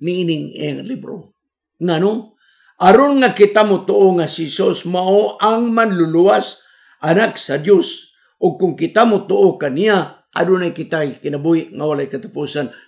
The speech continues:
pinaagi siya ngalan. Mao ni ang katuyuan.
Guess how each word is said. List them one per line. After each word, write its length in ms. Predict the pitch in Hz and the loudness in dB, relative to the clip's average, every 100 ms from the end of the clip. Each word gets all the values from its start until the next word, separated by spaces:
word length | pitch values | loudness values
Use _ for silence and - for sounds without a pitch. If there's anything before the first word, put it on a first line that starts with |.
| _ | _
pinaagi 760 | 196 190 - - 165 143 - | 0 2 0 -4 -2 -4 -10
siya 240 | - 135 135 | -12 -8 -6
ngalan. 360 | 139 127 - | -8 -10 -12
Mao 560 | 185 180 185 196 220 233 | -8 -4 -2 -2 2 2
ni 520 | 220 220 254 392 277 - | 2 -2 -2 -4 -6 -6
ang 160 | 170 | -8
katuyuan. 560 | - 147 143 131 120 | -6 -8 -8 -8 -12